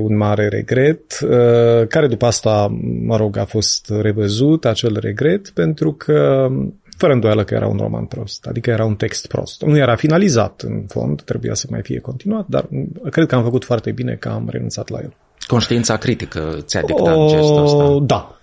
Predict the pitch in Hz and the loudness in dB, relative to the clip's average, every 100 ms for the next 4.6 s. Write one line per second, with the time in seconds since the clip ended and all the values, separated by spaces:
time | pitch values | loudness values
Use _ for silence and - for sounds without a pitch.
0 | _ _ - 101 143 135 131 127 120 113 | _ _ -4 2 4 6 6 6 4 2
1 | 147 127 113 98 104 104 180 - 101 - | 2 4 2 0 -2 0 0 0 -2 -6
2 | - - 87 82 104 151 - 135 160 147 | -10 -8 -4 0 2 2 0 0 2 2
3 | - 120 131 123 113 110 98 - 113 107 | 2 0 2 4 4 2 -2 -2 0 0
4 | 107 - 107 110 - | -2 -6 -8 -10 -12